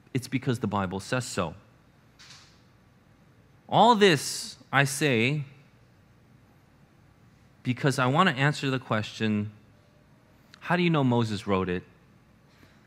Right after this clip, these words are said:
With the answer, God said so.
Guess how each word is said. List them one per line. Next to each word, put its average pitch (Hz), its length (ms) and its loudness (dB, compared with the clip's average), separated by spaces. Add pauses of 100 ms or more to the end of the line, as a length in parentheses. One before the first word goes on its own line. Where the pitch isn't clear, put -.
(400)
With 123 180 4
the 117 200 2
answer, 104 560 -2 (1500)
God 98 320 -2
said 95 240 -4
so. 82 260 -12